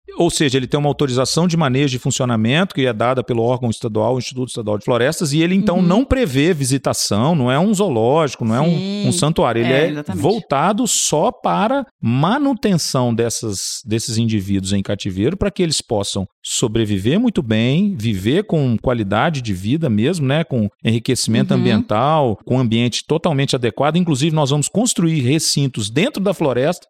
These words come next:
Speaker 1: olha que legal, pra que
Speaker 2: Olha
Speaker 1: esses
Speaker 2: que lindo,
Speaker 1: bichos
Speaker 2: que
Speaker 1: tenham um
Speaker 2: legal.
Speaker 1: espaço muito maior e fiquem ali muito mais próximos da realidade do que eles vivem, pra reproduzir muito bem. E por que que a gente quer reproduzir bem esses bichos?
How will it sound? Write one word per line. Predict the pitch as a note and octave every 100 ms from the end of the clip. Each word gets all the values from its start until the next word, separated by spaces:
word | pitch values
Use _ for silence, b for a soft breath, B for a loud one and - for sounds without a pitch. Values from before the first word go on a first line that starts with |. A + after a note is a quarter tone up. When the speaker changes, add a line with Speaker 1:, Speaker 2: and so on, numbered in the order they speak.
| -
Speaker 1:
olha | C#3
que | C#3
legal, | C3+ G#2+ F2+ - -
pra | C3
que | -
Speaker 2:
Olha | A3
Speaker 1:
esses | C4+ A#2
Speaker 2:
que |
lindo, | D#4
Speaker 1:
bichos | E3 C#4+ G#3+
Speaker 2:
que |
Speaker 1:
tenham | E3 D#3+
um |
Speaker 2:
legal. | D3+ F#3
Speaker 1:
espaço | D#3 D3+ -
muito | C3 F3 C#4 B3
maior | G3 C3+ A#2+ E3 G#3+
e | C3+
fiquem | A#2 F3+ F#3+ E3+
ali | D#3+ D3
muito | E3+ D#3+ G#3+ A3
mais | F3 E3+ E3 C#3+ -
próximos | - D#3 A3 - C#3 A#2
da | C3
realidade | C3+ B2+ A2+ B2 A#2+
do | A#2
que | G#2
eles | A2+ G#2 G#2
vivem, | C#3 A3 D#3+ -
pra | -
reproduzir | G3+ G#3+ A3+ G3+ D#3+ G3
muito | A3 G3+
bem. | B3 C#3+ B2
E |
por | - A#3+
que | C4
que | B3+
a |
gente | F#3+ F3+
quer | F3+ D3
reproduzir | - D3 B2 C3
bem | A#2 A2
esses | G#2+ G#2+ F#2+
bichos? | D#2+ -